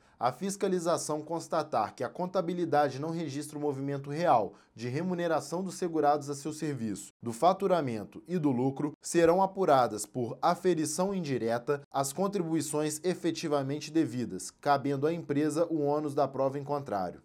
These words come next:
Parágrafo sétimo. O crédito da Seguridade Social é constituído por meio de notificação de lançamento,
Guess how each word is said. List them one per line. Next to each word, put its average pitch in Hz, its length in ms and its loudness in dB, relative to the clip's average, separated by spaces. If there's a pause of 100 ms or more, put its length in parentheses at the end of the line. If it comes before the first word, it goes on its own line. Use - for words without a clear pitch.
(140)
Parágrafo 190 560 8
sétimo. 110 520 0 (180)
O 139 160 0
crédito 196 520 4
da 165 160 2
Seguridade 147 760 2
Social 139 680 2
é 170 140 2
constituído 156 840 0
por 147 220 -2
meio 156 260 0
de 139 140 -4
notificação 165 760 -2
de 160 120 -4
lançamento, 135 800 -4